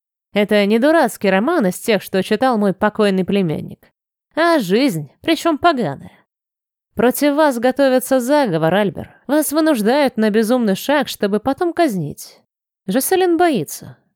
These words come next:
хоть и ничего не знает. К слову сказать, если Ролан жив и его и впрямь травят какой-то дрянью, им придется это прекратить и предъявить живого и здорового герцога.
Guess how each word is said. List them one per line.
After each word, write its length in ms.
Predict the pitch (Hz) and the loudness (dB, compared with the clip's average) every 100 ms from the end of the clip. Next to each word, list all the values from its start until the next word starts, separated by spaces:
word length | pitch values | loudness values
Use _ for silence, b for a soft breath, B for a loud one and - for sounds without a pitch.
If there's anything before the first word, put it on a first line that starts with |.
| _ | _
хоть 300 | 320 370 359 | 0 0 2
и 40 | |
ничего 400 | 294 - 226 196 | 0 0 0 0
не 100 | 240 | 0
знает. 400 | 233 131 117 - _ _ _ _ _ _ _ _ | -2 -4 -12 -14 _ _ _ _ _ _ _ _
К 80 | - | -14
слову 400 | - 208 208 214 | -6 0 2 2
сказать, 640 | 214 202 180 220 294 - - | 0 -4 -2 -2 -4 -6 -4
если 420 | 208 302 339 339 | -2 0 2 2
Ролан 420 | 294 285 311 247 | 4 2 2 0
жив 420 | 170 226 339 - | 0 0 -2 -2
и 100 | 196 | -2
его 160 | 185 208 | 0 0
и 120 | 214 | 0
впрямь 420 | - - 208 233 | -2 -6 -2 -2
травят 440 | 196 190 208 202 - | -2 -2 0 0 -4
какой-то 420 | 190 196 190 180 | -6 -4 -4 -4
дрянью, 640 | 165 185 269 240 151 160 127 | -2 -2 -2 -4 -6 -10 -8
им 220 | 190 240 | -6 -4
придется 540 | 320 254 285 311 - | -4 -2 -2 -2 -2
это 200 | 269 226 | -2 -2
прекратить 760 | 202 214 196 175 - 262 254 - | -4 -4 -2 -6 -4 -8 -6 -8
и 80 | 180 | -6
предъявить 580 | 220 226 247 233 285 | -2 0 0 0 -2
живого 680 | 233 233 196 170 170 285 247 | 0 0 0 0 -2 -2 -4
и 200 | 202 247 | -2 -6
здорового 600 | 240 247 226 185 170 185 | -2 -2 0 -2 -4 -4
герцога. 600 | 247 220 170 - 185 151 | -4 -6 -8 -14 -12 -14